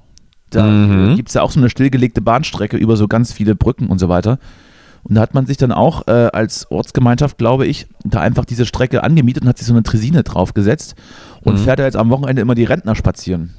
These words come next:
Speaker 1: zu, zu Kuchen und, und Korn.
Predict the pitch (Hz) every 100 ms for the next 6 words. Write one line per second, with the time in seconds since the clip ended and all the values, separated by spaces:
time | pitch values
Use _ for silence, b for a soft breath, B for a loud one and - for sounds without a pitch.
0 | - - - - - - - - - -
1 | 139 127 135 110 110 - - - 104 -
2 | 120 104 85